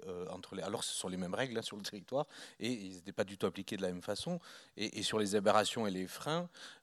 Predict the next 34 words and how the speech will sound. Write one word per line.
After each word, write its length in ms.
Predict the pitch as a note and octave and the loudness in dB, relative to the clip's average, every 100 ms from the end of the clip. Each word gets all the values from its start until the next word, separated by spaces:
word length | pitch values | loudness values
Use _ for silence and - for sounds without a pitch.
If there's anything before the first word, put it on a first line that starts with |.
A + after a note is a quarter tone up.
| G2 | 2
euh, 540 | G2+ G2 F#2 F2+ F2+ | 6 6 6 4 4
nous, 340 | G2+ B2+ A#2+ | 6 8 8
je, 200 | F#2+ G2 | 6 4
je, 240 | F#2 G2 G2 | 0 0 0
je 180 | - F#2 | -2 -6
voudrais 260 | F#2+ F2+ | -4 -2
en 40 | G2 | 0
parler 200 | G2 F#2+ | -2 -4
très, 200 | - B2 | -4 -2
très 180 | - | -2
vite 240 | A2 D3+ - | -2 -4 0
parce 220 | G2+ - | 0 2
que 100 | - | -2
c'est, 280 | - G2+ F#2+ | -2 0 -2
c'est 160 | - | -2
vraiment 300 | F#2+ G2+ B2+ | 0 2 4
méconnu. 480 | B2+ G2+ G#2+ A#2+ E3 - - - - - | 4 2 0 2 2 0 -10 -16 -10 -6
Euh, 100 | F#2+ | -4
quand 240 | G2+ F#2 | -2 -2
on 80 | G2 | 2
parle 220 | A#2 G#2+ | 2 2
d'insertion 800 | G#2 G2 G2+ - - A2 A2+ G#2+ | 0 -2 -2 -4 -2 0 2 0
ou 340 | F#2+ F2+ F2+ | -2 -6 -10
de, 180 | F2 F#2+ | -10 -10
de, 160 | F2 F#2 | -10 -12
de 160 | F2 | -14
l'emploi 240 | F#2+ F#2+ G#2 | -16 -10 -10
du 100 | F#2+ | -8
handicap, 440 | F#2 F2+ C#3+ D3 | -10 2 4 6
les 100 | A2 | 4
gens 200 | G2+ A#2+ | 4 6
ont 40 | G#2+ | 6
une 80 | |
idée 380 | G2+ F#2 B2+ D3+ | 4 6 6 6